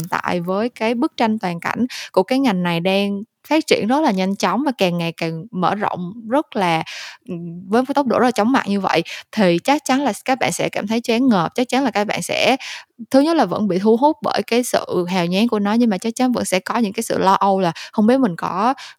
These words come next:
mình có theo nổi hay không, không biết mình có đủ giỏi, không biết mình có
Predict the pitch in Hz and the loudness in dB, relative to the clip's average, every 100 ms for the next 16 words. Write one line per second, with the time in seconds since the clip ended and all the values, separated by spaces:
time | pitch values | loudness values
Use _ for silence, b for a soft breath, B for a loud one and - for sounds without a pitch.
0 | - 165 214 214 185 - 240 208 190 196 | -4 0 4 4 4 0 -2 2 0 0
1 | 202 233 175 208 190 196 196 - - 226 | -2 -2 -2 -2 -2 -2 -2 -2 -2 0
2 | 208 233 202 160 160 180 240 | 0 2 2 0 -2 2 0